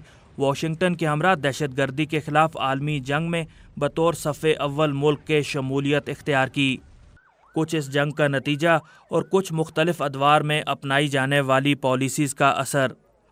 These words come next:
پاکستان خود اس دہشت گردی اور اس سے نمٹنے کی اپنی کوششوں پر تنقید کے نشانے پر آ گیا۔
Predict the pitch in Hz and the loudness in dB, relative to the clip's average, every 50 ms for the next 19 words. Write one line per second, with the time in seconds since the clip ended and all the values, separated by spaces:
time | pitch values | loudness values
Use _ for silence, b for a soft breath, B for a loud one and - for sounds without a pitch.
0 | _ _ _ _ _ - 135 135 - 165 147 - - 156 165 185 180 - - 175 | _ _ _ _ _ -2 -2 -2 -2 -4 -4 0 2 2 2 2 2 0 0 0
1 | 185 - - - 151 139 151 147 139 - - 156 131 135 143 139 139 147 190 202 | 0 0 0 -4 -6 -2 -2 -2 -2 0 -2 -4 -2 0 0 0 0 0 0 2
2 | 185 160 139 143 139 - - 156 143 139 135 135 143 143 - - 170 170 165 - | 2 2 2 0 -2 -2 -2 -2 0 0 0 -2 -2 -2 -2 -4 -4 -4 -2 -2
3 | 175 170 - - - - - 151 156 151 - 151 143 135 - 160 143 - 170 165 | -2 -2 -2 -4 -6 -4 -4 -4 -4 -2 -2 0 0 0 -2 -4 -2 -2 -2 0
4 | 156 175 170 160 - - 147 135 131 - - 151 156 151 156 - 156 156 147 139 | 2 2 0 0 0 -2 -2 -2 -2 -2 0 0 0 0 0 0 0 0 0 -2
5 | - - 139 131 139 151 151 147 156 151 147 - 135 135 131 131 139 139 135 135 | -4 -4 -2 -2 -2 -2 -2 0 0 0 0 2 2 0 2 2 2 2 2 2
6 | 131 | 2